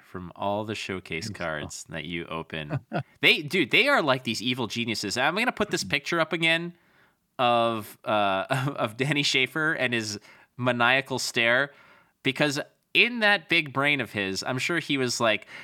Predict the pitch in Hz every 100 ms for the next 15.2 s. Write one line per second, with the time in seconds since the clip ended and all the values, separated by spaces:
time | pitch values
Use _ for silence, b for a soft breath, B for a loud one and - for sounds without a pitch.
0 | B B - 175 - - 175 - 139 127
1 | - - 147 143 - - 147 131 127 120
2 | 117 113 - _ _ _ - 262 262 185
3 | 131 - 131 120 110 101 - - 156 143
4 | 139 - 139 135 143 139 135 131 - 156
5 | 160 151 156 208 196 170 135 120 - 120
6 | 110 - 156 143 175 165 202 220 - -
7 | - 156 156 180 180 147 143 131 143 139
8 | 143 - 160 143 139 143 139 135 123 -
9 | 113 117 - 104 110 120 113 B B -
10 | 165 196 151 - 147 147 160 160 160 95
11 | 139 - 131 165 202 175 160 156 - -
12 | 156 160 165 165 170 170 185 190 - 123
13 | 127 123 127 131 127 131 127 123 - -
14 | 123 123 123 110 113 120 - 104 101 107
15 | 104